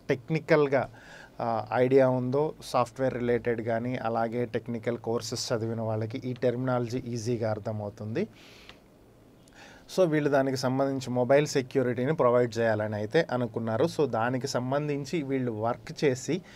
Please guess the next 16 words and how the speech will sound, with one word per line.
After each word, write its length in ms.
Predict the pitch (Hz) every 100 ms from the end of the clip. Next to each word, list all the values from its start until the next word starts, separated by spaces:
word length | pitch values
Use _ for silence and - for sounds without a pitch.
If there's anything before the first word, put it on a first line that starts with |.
| - - -
రెండు 280 | 131 139 127 120
యాప్స్ని 460 | 127 165 - 180
కూడా 240 | 139 135 151
డిజైన్ 400 | 120 107 101 95
చేశారు. 540 | 85 - 185 - -
ఒకటి 280 | 123 160 160
ఏంటి 340 | 147 135 120
అంటే 400 | 113 110 110 170 - - - -
టెక్స్ట్ 400 | 156 - - -
సెక్యూర్ 520 | 185 156 131 151 139 113 120
అనే 160 | 123
యాప్. 320 | 107 90 - -
ఇదేంటి 480 | - 131 147 156 151
అంటే 420 | 135 113 113 170 233 - - - - - - -
చాటింగ్ 340 | 160 170 190 170
పర్పస్, 460 | 123 - - -